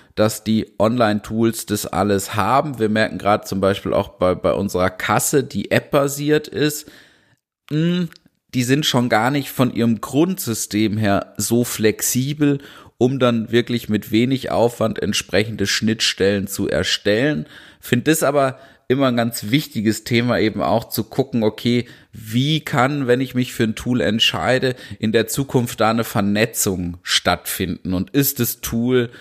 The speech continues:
ähm, da drauf ausgelegt? Weil ich find diese, grad für kleinere Betriebe gibt's ja manchmal, zumindest haben wir so Anfragen,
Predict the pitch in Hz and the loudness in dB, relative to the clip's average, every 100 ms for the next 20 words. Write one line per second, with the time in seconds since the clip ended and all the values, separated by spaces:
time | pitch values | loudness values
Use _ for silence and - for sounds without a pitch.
0 | - - 107 110 107 101 - 104 107 110 | -20 -4 0 2 0 -2 0 2 2 0
1 | - - - 104 104 - 107 151 - 143 | -4 -16 -2 0 2 0 2 0 0 -4
2 | 131 135 135 - _ _ _ _ _ _ | 0 0 0 -4 _ _ _ _ _ _
3 | - 120 123 - 143 147 143 127 131 123 | -2 0 0 0 -2 0 -2 0 0 0
4 | - - - 120 123 - - 117 110 156 | -6 -20 -2 0 0 -2 -4 -2 0 2
5 | 147 120 110 - 127 131 117 123 - 120 | 2 0 0 -2 -2 0 2 0 0 0
6 | 110 120 135 123 113 117 117 120 - 110 | 2 0 0 0 2 0 2 0 0 0
7 | 104 113 135 127 - 117 123 - 113 113 | 2 2 0 0 0 0 0 0 0 0